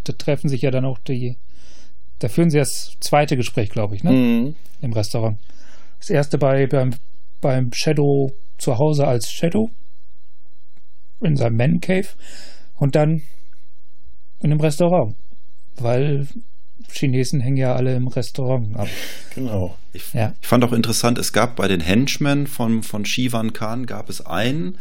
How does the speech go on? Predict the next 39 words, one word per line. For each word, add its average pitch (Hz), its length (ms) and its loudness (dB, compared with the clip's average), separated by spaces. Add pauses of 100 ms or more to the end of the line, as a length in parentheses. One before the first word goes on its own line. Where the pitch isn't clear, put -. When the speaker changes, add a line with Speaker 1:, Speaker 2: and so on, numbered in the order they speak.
(280)
Speaker 3:
das 90 160 -4
war 113 100 2
so 104 100 0
der 95 140 4
Muskelprotz-Trü-, - 1160 0 (340)
Muskelprotz-Typ, - 1160 -2
dieser 85 220 -4
Glatzkopf 120 580 0
mit 104 160 -2
dem, 101 160 2
mit 95 160 -2
dem 90 100 0
dicken - 220 -2
Schnauzbart, 107 720 0 (280)
der 104 120 4
so 113 140 6
überhaupt 117 560 2
gar 127 320 4
nicht 107 240 4
mongolisch 104 720 4
aussah. 85 520 4
Speaker 1:
<laughs> - 1160 0
Speaker 3:
Den 135 100 6
sie - 0 -
Speaker 1:
Was 123 140 6
Speaker 3:
dann 117 120 6
Speaker 1:
mir - 40 6
Speaker 3:
auch - 100 6
Speaker 1:
t- - 120 0 (1300)
Speaker 3:
Ja. - 200 4 (280)
Speaker 1:
Oh, 165 100 4
jetzt 131 120 0
habe 143 80 2
ich - 40 -2
dich - 100 -2
unterbrochen, 110 560 -2
das 113 160 -4
wollte 107 200 0
ich. - 340 -4